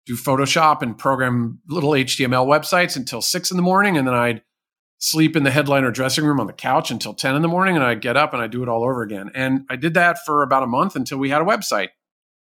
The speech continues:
You know, today it would take somebody about five minutes to build it. But back then, knowing nothing, that's what it took me. And we launched that website. And even in that one month of time, the, the idea of having a website started to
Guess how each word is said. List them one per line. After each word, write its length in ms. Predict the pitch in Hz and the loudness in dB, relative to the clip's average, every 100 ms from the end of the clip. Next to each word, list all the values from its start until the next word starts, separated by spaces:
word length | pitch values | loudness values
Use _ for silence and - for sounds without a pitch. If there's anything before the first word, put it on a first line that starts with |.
| _ _ | _ _
You 80 | 135 | -4
know, 80 | 127 | 2
today 260 | 180 202 | 4 4
it 60 | 139 | 2
would 100 | 127 | 0
take 160 | 156 | -2
somebody 240 | 135 143 131 | 0 -2 0
about 200 | 120 117 | 0 0
five 260 | 135 131 | 2 2
minutes 260 | 131 127 127 | 0 -4 -8
to 60 | 107 | -8
build 240 | 117 98 | -8 -8
it. 80 | 90 | -10
But 140 | 113 - | -6 0
back 240 | 143 - | 0 0
then, 340 | 135 127 123 127 | -2 -2 -4 -2
knowing 340 | 135 135 123 | 0 2 2
nothing, 340 | 127 123 117 | 0 -2 -6
that's 260 | 113 123 - | -6 -6 -6
what 140 | 135 | -4
it 120 | 151 151 | -2 -2
took 200 | 214 127 | -4 -4
me. 260 | 107 101 - _ _ - | -8 -10 -16 _ _ -4
And 140 | 147 | 2
we 100 | 156 | 4
launched 340 | 147 180 208 | 4 4 4
that 140 | 202 143 | 0 0
website. 540 | 139 131 160 180 180 _ _ _ _ _ | -2 0 0 0 -4 _ _ _ _ _
And 280 | 156 170 175 - | -2 0 -2 -4
even 260 | 214 269 | 0 2
in 240 | - 175 185 | 2 2 2
that 260 | 160 123 | 0 -2
one 320 | 139 170 214 | -6 -2 0
month 420 | 165 160 165 151 - | 0 0 -2 -4 -10
of 200 | 123 - | -12 -10
time, 640 | 123 127 117 107 104 - _ _ _ _ _ - | -6 -4 -4 -4 -6 -10 _ _ _ _ _ -6
the, 260 | 135 131 131 | 0 0 0
the 200 | 131 127 | 0 0
idea 340 | 123 147 185 | 2 2 2
of 80 | 127 | 4
having 240 | 143 139 | 2 2
a 80 | 123 | 2
website 480 | 123 123 - 110 101 | 2 2 0 -4 -2
started 500 | - 123 127 123 - | -2 0 0 -2 -4
to 760 | - 120 113 107 107 107 107 | -6 -4 -4 -6 -4 -4 -4